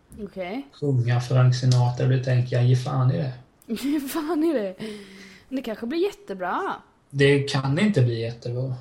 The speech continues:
Speaker 1: Nej, varför inte då?
Speaker 2: Ja, för att... Det, jag,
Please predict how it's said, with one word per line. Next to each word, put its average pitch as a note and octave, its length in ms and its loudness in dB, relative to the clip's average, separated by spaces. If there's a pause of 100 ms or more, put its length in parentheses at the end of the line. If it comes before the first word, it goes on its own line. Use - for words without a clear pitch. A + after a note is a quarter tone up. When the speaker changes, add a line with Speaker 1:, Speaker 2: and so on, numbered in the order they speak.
(200)
Speaker 1:
Nej, E4+ 440 -8
varför D4+ 240 -12
inte C4+ 160 -6
då? B3+ 200 -6 (720)
Speaker 2:
Ja, C#3 340 6
för B2+ 160 2
att... B2+ 360 6 (1400)
Det, C#3 80 2 (1400)
jag, C#3 80 -6